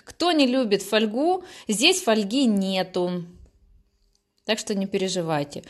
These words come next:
Ключики более ювелирные, такие, с всякими завихрушками. И более такой спокойный. Ключик современный, молодёжный, <laughs> без никаких там завихрений. Скрипичный ключик, сердечко.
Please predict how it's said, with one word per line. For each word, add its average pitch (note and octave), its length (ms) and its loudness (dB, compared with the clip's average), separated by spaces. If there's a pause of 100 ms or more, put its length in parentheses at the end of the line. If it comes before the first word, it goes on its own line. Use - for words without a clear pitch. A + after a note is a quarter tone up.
(300)
Ключики C4 460 0
более A#3 380 4
ювелирные, G3+ 720 -2
такие, F3+ 400 -6
с F3 60 -6
всякими F#3 420 -6
завихрушками. F3 840 -8 (320)
И G#4 120 2
более C4 380 2
такой F#3+ 400 -6 (600)
спокойный. C4 880 0 (880)
Ключик - 340 -8
современный, G#3 760 -4
молодёжный, G#3 840 2 (280)
<laughs> - 300 -4
без F3+ 160 -10
никаких G3 540 -8
там E3 260 -8 (420)
завихрений. E3+ 760 -10 (720)
Скрипичный F#3+ 580 -2
ключик, A3+ 420 -2
сердечко. G3 600 -2